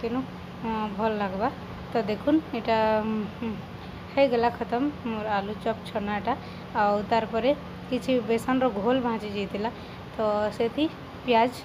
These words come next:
ଦୁଇଟା କାଟିକିରି ପୁରା ପିଆଜ ସର ସର ଦେଇଦେଲି। ଆଉ ପକଡ଼ି ବି ଛାନି ଦେଇଛେଁ। ଆଉ ସବେ ନାସ୍ତା କରି, କରୁଛନ୍ ନିଗୁତି ସେଗୁତି ହେଇକିରି। ପାପାମାନେ ଦ୍ୱାରେ ବସିଛନ୍। ଇଭିନିଂ ପୁରା ହେଇଗଲାନ କି ନାଇଁ, ପାଞ୍ଚ, ସାଢ଼େ ପାଞ୍ଚ, ଛଅ ବଜିଗଲାନ। ତ ସେମାନେ ସେଗୁତି ନାସ୍ତା କରୁଛନ୍, ଆଉ ଆମେ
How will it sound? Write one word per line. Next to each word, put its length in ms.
ଦୁଇଟା 300
କାଟିକିରି 460
ପୁରା 220
ପିଆଜ 280
ସର 160
ସର 180
ଦେଇଦେଲି। 440
ଆଉ 80
ପକଡ଼ି 380
ବି 120
ଛାନି 300
ଦେଇଛେଁ। 360
ଆଉ 240
ସବେ 160
ନାସ୍ତା 360
କରି, 240
କରୁଛନ୍ 440
ନିଗୁତି 340
ସେଗୁତି 400
ହେଇକିରି। 420
ପାପାମାନେ 500
ଦ୍ୱାରେ 300
ବସିଛନ୍। 380
ଇଭିନିଂ 320
ପୁରା 240
ହେଇଗଲାନ 400
କି 140
ନାଇଁ, 160
ପାଞ୍ଚ, 220
ସାଢ଼େ 180
ପାଞ୍ଚ, 200
ଛଅ 80
ବଜିଗଲାନ। 540
ତ 80
ସେମାନେ 360
ସେଗୁତି 360
ନାସ୍ତା 340
କରୁଛନ୍, 380
ଆଉ 160
ଆମେ 200